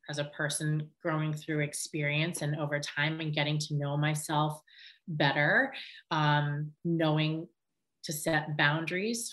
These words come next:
for myself and when to take a step back and evaluate what's really important in the moment. So it's not something that, that I've always had. It was learned, and it was something that I've s-, developed, and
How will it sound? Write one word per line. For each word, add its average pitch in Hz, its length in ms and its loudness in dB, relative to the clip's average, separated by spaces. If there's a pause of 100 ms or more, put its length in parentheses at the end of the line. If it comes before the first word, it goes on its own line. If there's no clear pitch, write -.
for 185 120 -2
myself 196 640 0
and 151 300 -2
when 160 280 -4
to 160 80 -2
take 160 240 -4
a 156 60 -8
step 156 340 -8
back 151 340 0
and 156 120 0
evaluate 151 760 0 (400)
what's 147 260 -6
really 165 220 -2
important 156 600 -8
in 160 100 -4
the 151 80 0
moment. 151 400 0
So 156 340 0 (640)
it's 160 180 -6
not 240 240 2
something 185 500 0
that, 156 260 2 (200)
that 170 80 2
I've 165 160 6
always 165 340 2
had. 147 280 6
It 151 120 2
was 180 180 0
learned, 151 480 4
and 147 120 4
it 147 140 0
was 151 220 -4
something 147 400 0
that 143 200 0 (160)
I've 143 100 0
s-, - 300 -12
developed, 147 560 2
and 143 260 -2